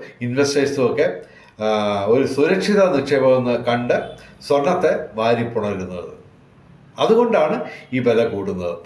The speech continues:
അത് ശരിക്കും പറഞ്ഞു കഴിഞ്ഞാൽ താമസിയാതെ, ഒരുപക്ഷെ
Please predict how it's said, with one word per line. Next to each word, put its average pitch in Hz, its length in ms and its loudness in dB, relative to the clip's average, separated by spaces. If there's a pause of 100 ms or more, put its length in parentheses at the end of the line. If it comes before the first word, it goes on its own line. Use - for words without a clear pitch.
(220)
അത് 156 540 0 (160)
ശരിക്കും 143 320 0
പറഞ്ഞു 139 200 0
കഴിഞ്ഞാൽ 135 380 0 (380)
താമസിയാതെ, 139 640 2
ഒരുപക്ഷെ 180 480 2